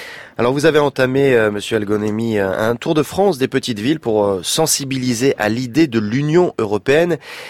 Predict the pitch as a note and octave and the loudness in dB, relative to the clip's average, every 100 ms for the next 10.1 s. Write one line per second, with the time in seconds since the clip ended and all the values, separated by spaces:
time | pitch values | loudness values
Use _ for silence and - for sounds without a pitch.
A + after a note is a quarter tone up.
0 | - - C3+ C#3 - A2+ D3+ D#3+ B2+ A#2 | -20 0 2 2 0 0 2 2 0 -4
1 | A#2 - G2+ F#2+ A2+ G#2+ F2 E2 E2 E2 | -4 -4 -6 -2 0 0 0 -4 -6 -6
2 | F2 F#2+ D#2 - D2+ D#2+ F#2 G#2 - F2+ | -6 -4 -6 -8 -10 -8 -8 -6 -6 -4
3 | G#2 A#2 C#3 - - G2+ F#2+ A#2 D3+ - | 0 2 0 -2 -6 -6 -2 -2 -2 -2
4 | A3 - D#3 D3 D3+ D#3+ F#3+ D3+ C#3 D3+ | -4 -2 -2 2 2 2 2 0 -2 0
5 | C3+ A2 A#2+ C3 - - - - - - | 0 0 0 0 -6 -18 -18 -20 -10 -4
6 | A2+ A#2 D#3 C#3 B2+ A#2+ - E3+ - A#2+ | -2 2 2 4 0 0 2 0 0 -8
7 | - B2 E2 A2+ G#2 C3 A2 F#2+ F2+ - | 0 2 2 0 0 -2 -2 -4 -4 -2
8 | A2+ A2 F2 E2+ F2 E2+ - G#2 F2 E2+ | 0 2 2 0 -4 -6 -4 -4 -2 -2
9 | E2 D#2+ G#2+ G2 F#2 F#2+ F2 - B2+ - | -4 -4 -4 -2 -4 -4 -4 -4 -4 -6